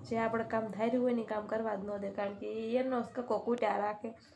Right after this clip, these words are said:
અને એનામાં જ રહેવાનું એવું બધું થાય અમારે તો. રવિવાર આવે એટલે મને તેમ થાય, "ઓહો હો, મોટું વેકેશન પડી ગયું" એવું થવા માંડે. <laughs> એક શનિવારે બપોર વી આવે તો એ બપોર પછી પણ રમવા વ્યા જાય એટલે વાંધો જ ન આવે,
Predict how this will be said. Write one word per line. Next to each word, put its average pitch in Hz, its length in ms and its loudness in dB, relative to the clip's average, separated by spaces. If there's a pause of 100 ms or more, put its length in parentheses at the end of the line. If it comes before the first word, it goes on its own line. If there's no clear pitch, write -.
(280)
અને 220 380 2
એનામાં 233 380 8
જ 196 100 -4
રહેવાનું 196 540 2
એવું 202 220 0
બધું 202 260 -6
થાય 196 300 -2
અમારે 208 260 -8 (100)
તો. 202 60 -10 (520)
રવિવાર 240 360 10
આવે 247 200 12
એટલે 226 180 4
મને 226 220 2
તેમ 226 200 0
થાય, 208 140 4
"ઓહો 233 340 8 (200)
હો, 208 320 -4
મોટું 233 300 2
વેકેશન 277 440 8
પડી 202 240 0
ગયું" 190 200 -4
એવું 262 200 6
થવા 180 280 2
માંડે. 180 240 -2 (220)
<laughs> - 320 2 (500)
એક 202 240 2
શનિવારે 233 440 6
બપોર 233 340 6
વી 247 140 8
આવે 240 180 10
તો 226 80 2
એ 214 80 4
બપોર 214 320 0
પછી 220 280 -2
પણ 220 180 -4
રમવા 247 280 6
વ્યા 269 220 12
જાય 233 80 6
એટલે 226 160 0
વાંધો 226 280 2
જ 220 120 -2
ન 269 40 2
આવે, 262 340 4